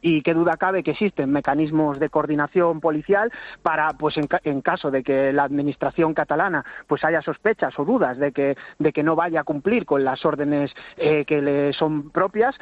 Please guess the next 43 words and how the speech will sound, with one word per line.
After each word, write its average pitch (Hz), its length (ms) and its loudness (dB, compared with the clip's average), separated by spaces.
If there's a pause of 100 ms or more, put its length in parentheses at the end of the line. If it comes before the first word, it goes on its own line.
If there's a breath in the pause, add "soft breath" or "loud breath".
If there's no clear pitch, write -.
(200 loud breath)
eh, 160 180 4
pues, - 240 -2
es-, 139 300 -4
exista 202 480 -2
esa, 160 520 0
pues, 151 200 -2
absorción 170 500 0
de 165 80 0
competencias 202 680 0 (200 loud breath)
y 208 100 0
seamos 180 480 0
los 156 140 0
cuerpos 170 320 0
estatales 185 540 0 (220 loud breath)
los 170 200 2
que 208 220 0
hagamos 156 440 -2
esas 156 240 -2
funciones. 151 500 0 (180 loud breath)
Esto 185 220 0
es 160 40 0
lo 160 80 2
que 147 80 0
debería 147 340 4
de 151 60 2
haber 156 180 2
ocurrido 175 540 2 (160 loud breath)
ante 160 320 -2
la 147 80 2
mínima 175 320 2
sospecha 175 460 -2
de 190 100 -2
que 170 80 0
no 156 80 2
iban 160 160 2
a 170 60 0
ejecutar 170 500 -2 (180 loud breath)
el 170 140 2
dispositivo, 165 800 0 (180 loud breath)
eh, 151 160 2
de 143 120 -2
forma 160 480 0
adecuada. 135 680 -2